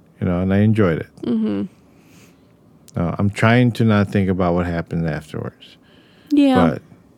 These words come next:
Speaker 1: I'm, I'm, I'm trying to
Speaker 2: I'm,
Speaker 1: be a
Speaker 2: I'm trying to focus on the
Speaker 1: on
Speaker 2: feelings
Speaker 1: the
Speaker 2: that The Force Awakens made me feel.
Speaker 1: Yeah, I know.
Speaker 2: It's,
Speaker 1: But
Speaker 2: it's been several years since that point, so things have happened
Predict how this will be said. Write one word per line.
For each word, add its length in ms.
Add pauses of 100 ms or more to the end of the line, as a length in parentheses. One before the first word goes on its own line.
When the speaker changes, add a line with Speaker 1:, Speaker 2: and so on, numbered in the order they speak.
(600)
Speaker 1:
I'm, 200
I'm, 280
I'm 260
trying 240
to 40
Speaker 2:
I'm, 140
Speaker 1:
be 60
a 40
Speaker 2:
I'm 160
trying 320
to 60
focus 400
on 140
the 80
Speaker 1:
on 100
Speaker 2:
feelings 340
Speaker 1:
the 40
Speaker 2:
that 180
The 60
Force 400
Awakens 720
made 260
me 140
feel. 240
Speaker 1:
Yeah, 280 (220)
I 160
know. 260 (1400)
Speaker 2:
It's, 220
Speaker 1:
But 100
Speaker 2:
it's 180
been 260
several 420
years 400
since 320
that 240
point, 340
so 440
things 380
have 100
happened 580